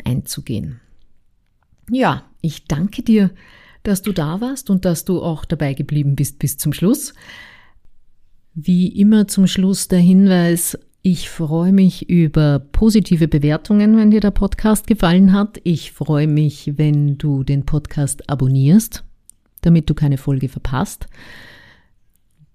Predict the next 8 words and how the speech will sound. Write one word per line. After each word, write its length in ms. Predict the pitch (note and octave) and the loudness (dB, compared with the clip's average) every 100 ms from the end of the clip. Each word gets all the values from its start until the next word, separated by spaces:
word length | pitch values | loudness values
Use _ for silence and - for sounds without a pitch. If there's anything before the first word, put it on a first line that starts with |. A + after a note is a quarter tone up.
| _ | _
Ähm, 500 | E3 E3+ E3 D#3+ D#3 - | -2 0 0 -2 -4 -4
und 120 | F#3 F3+ | 0 0
ich 100 | F3 | 0
freue 240 | E3 E3 | -2 2
mich 160 | A3 G#3+ | 2 2
auch 80 | F#3 | 0
besonders 540 | - F3+ F3 A#3+ G#3+ | 0 0 2 4 2
über 320 | G3+ F#3+ F3+ | 2 2 0